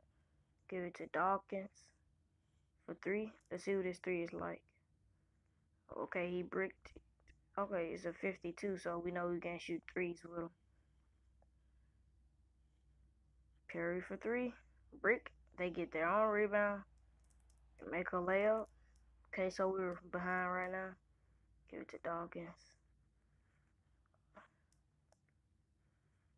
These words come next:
Give it back to Dawkins. He got bodied out of bounds. Coming through with a dunk with one hand. Slam.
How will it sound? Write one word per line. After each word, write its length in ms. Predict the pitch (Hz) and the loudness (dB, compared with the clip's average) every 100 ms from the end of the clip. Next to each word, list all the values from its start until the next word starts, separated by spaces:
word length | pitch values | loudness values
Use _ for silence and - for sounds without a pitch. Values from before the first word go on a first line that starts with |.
| _ _ - | _ _ -14
Give 120 | - | -12
it 120 | - - | -10 -8
back 220 | 170 180 | -6 -6
to 140 | - | -10
Dawkins. 520 | - 175 190 190 190 - - | -4 -2 -2 -4 -10 -14 -20
He 180 | - - | -12 -8
got 200 | - - _ _ - _ _ | -6 -8 _ _ -20 _ _
bodied 320 | - 175 180 180 | -4 -2 0 0
out 180 | 180 | 0
of 100 | 180 | -2
bounds. 460 | 185 180 196 208 214 - _ _ _ _ _ _ - - _ - | -2 -2 0 -2 -6 -16 _ _ _ _ _ _ -20 -20 _ -8
Coming 280 | 175 175 - | -4 -4 -2
through 280 | 185 185 175 | 0 0 -2
with 100 | 165 | -6
a 80 | |
dunk 380 | 170 180 226 254 - - | -2 4 6 6 2 -10
with 200 | 170 170 | -6 -6
one 260 | 170 190 202 | 0 2 2
hand. 300 | 202 220 247 - _ - - | 0 -2 -4 -12 _ -20 -10
Slam. 400 | 185 175 - | -6 -6 -8